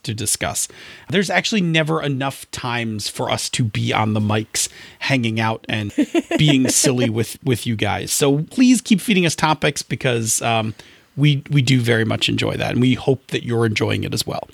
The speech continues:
Speaker 1: Send a, besides sending us topics, what can people do with that awesome, uh, Twitter handle or some of our other social media when they're out gaming?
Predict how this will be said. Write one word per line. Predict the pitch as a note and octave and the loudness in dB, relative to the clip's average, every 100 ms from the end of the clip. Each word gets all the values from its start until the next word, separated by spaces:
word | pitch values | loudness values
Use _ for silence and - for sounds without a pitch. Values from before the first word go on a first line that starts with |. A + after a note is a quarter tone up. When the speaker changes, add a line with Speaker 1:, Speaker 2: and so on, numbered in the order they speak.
| - - - - - - | -20 -20 -20 -20 -20 -4
Speaker 1:
Send | A3+ A3+ | 2 4
a, | |
besides | G#3+ A3 - G#3 G#3+ A#3 - | 4 2 2 2 2 0 -2
sending | G3 F3+ | -4 -2
us | E3 | -4
topics, | - D#3+ D3+ B2 - - - | -2 0 0 -2 -4 -6 -4
what | E3+ D3 F3 C#4 - | -2 2 0 0 -6
can | - F#3+ G3+ G#3 - | 0 2 2 0 -6
people | - F#3 F3+ D#3 | -4 -2 0 0
do | D3 E3+ | 0 0
with | D#3 D3 | 2 2
that | C#3+ C3+ - | 4 0 2
awesome, | C#3 C#3 D#3 D#3 D#3 D3+ _ _ _ - | 0 2 0 0 -2 -4 _ _ _ -2
uh, | C3 | -2
Twitter | - C3+ C#3+ | -2 -2 -2
handle | A#2+ C3+ C#3+ D#3 | -2 -2 0 0
or | D3+ D3 - | 0 -2 -2
some | F3+ | -2
of | D3 C#3 | 0 0
our | C3+ | 0
other | C3+ C#3 | 0 -2
social | - C#3 - | -2 -2 0
media | C#3 C#3 C#3+ E3 G3+ - _ _ _ | 0 0 0 -2 -4 -8 _ _ _
when | C#3 C#3 | -2 0
they're | C#3 - | 0 2
out | C3+ D#3+ | 0 0
gaming? | C3+ C3+ D3+ G3 | -6 -4 -2 -4